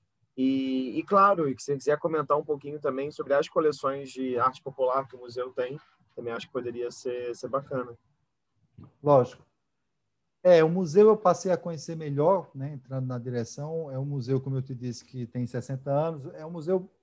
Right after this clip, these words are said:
Speaker 2: bem importante, assim, pra história da ciência. É, a Universidade Federal, ela foi criada em cinquenta e oito, o museu foi criado em sessenta como o primeiro centro de pesquisas da U F R N. Então, na verdade, ele não começou como Museu Câmara Cascudo.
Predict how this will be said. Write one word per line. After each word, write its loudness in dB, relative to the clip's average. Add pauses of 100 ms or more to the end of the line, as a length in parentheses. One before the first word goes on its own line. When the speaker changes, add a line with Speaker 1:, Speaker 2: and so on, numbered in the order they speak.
(460)
Speaker 2:
bem 2
importante, 0
assim, -4
pra -4
história 0
da 2
ciência. -2 (760)
É, 4
a 2
Universidade 4
Federal, 4
ela 4
foi -4
criada -2
em -14
cinquenta -8
e -2
oito, 2
o -10
museu -6
foi -8
criado 0
em -6
sessenta -4 (520)
como 6
o 0
primeiro -2
centro -10
de -12
pesquisas -2
da 2
U 4
F 0
R -2
N. -6 (460)
Então, 0
na 4
verdade, 6
ele 0
não 0
começou -4
como -6
Museu -2
Câmara -2
Cascudo. -4